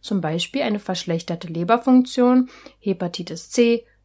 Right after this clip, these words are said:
eine schlechte Magensäure oder Schla-, äh, Schleimhautprobleme, Nahrungsunverträglichkeiten, Lupus, Schilddrüsendysfunktion und vieles mehr.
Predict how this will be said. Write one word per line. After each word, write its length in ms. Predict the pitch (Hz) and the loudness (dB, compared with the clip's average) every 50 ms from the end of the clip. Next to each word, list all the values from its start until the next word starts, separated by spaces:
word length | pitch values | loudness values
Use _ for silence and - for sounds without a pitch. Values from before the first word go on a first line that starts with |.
| _ _ _ | _ _ _
eine 220 | 202 208 196 190 | 0 0 0 0
schlechte 360 | 180 - 185 175 170 - 190 180 | 0 -2 -4 -4 -4 -4 -6 -2
Magensäure 800 | 185 208 240 254 247 247 214 208 208 208 208 202 196 202 - - | 0 2 2 4 4 2 2 4 2 2 2 2 0 -2 -2 -2
oder 500 | 196 180 175 170 170 175 - - - - | -4 -2 -2 -2 -4 -6 -8 -10 -12 -10
Schla-, 240 | - - - - - | -8 -4 -2 -2 -2
äh, 300 | - - - - 196 202 | -2 -6 -8 -8 -10 -2
Schleimhautprobleme, 960 | - - 277 277 262 285 247 247 - 254 240 247 220 226 226 226 226 226 - - - - - - - - _ | 2 2 4 4 4 4 2 2 0 -2 0 2 2 4 4 4 2 0 -2 -10 -16 -18 -18 -18 -20 -6 _
Nahrungsunverträglichkeiten, 1700 | 190 175 175 180 170 - - - 277 320 320 311 277 262 - 262 254 254 - 240 - - - 240 226 220 220 220 - - 208 208 208 196 - _ _ | -2 0 0 0 -2 -4 0 2 2 4 4 4 2 4 2 0 0 0 -2 -6 -6 -4 0 2 2 2 2 0 -2 -2 0 0 0 -2 -6 _ _
Lupus, 760 | 185 190 226 269 254 262 - 254 247 240 233 233 - - - _ | -2 2 2 2 2 2 6 8 8 8 8 6 2 -6 -10 _
Schilddrüsendysfunktion 1400 | - - - - 233 240 240 - - 247 226 220 - 226 214 196 202 202 - - 202 190 185 - - 190 180 175 170 | -12 -6 2 6 6 6 6 4 0 0 0 2 2 0 0 0 -2 -4 -4 -4 -6 -4 -4 -4 -2 -2 -2 -2 -2
und 160 | - 170 - | -6 -8 -8
vieles 380 | - - 202 196 196 185 - | -4 -2 0 0 0 -2 -2
mehr. 360 | - 180 175 170 165 170 170 | -2 -2 -2 -2 -2 -4 -8